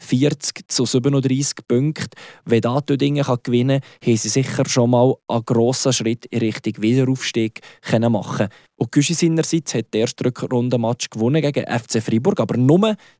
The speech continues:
wo ich finde, dass das erwähnenswert ist. Und dann rollen im Feld von der Viertliga hinter gegen Fürth auf. Gruppe vier, der F C Alter Schwyz eins, hat zweimal verloren jetzt gerade, sei es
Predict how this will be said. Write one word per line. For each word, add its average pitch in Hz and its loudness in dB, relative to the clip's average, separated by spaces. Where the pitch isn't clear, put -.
wo 123 4
ich 127 4
finde, 113 0
dass 107 -6
das 110 -2
erwähnenswert 104 -4
ist. - -8
Und 123 2
dann 127 6
rollen 123 6
im 113 2
Feld 127 0
von - 2
der 113 0
Viertliga 143 2
hinter 135 0
gegen 123 0
Fürth 143 4
auf. 170 0
Gruppe 147 2
vier, 151 0
der - -2
F 135 -2
C - -2
Alter 127 0
Schwyz 131 -2
eins, 143 2
hat 113 2
zweimal 151 4
verloren 139 0
jetzt - -4
gerade, 143 2
sei - 0
es - -4